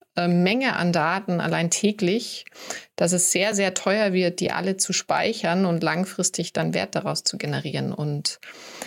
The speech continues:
Lightly macht das Ganze leichter, indem sie,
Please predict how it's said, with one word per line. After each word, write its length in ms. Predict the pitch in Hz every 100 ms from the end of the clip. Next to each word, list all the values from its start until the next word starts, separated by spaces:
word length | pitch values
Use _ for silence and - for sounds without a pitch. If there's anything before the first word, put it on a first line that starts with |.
| -
Lightly 720 | - 170 160 190 185 240 247
macht 320 | 240 196 - 190
das 140 | -
Ganze 320 | 175 185 185
leichter, 640 | 165 151 175 - - 294 349 - 208 -
indem 520 | 185 185 185 185 180
sie, 400 | 175 175 175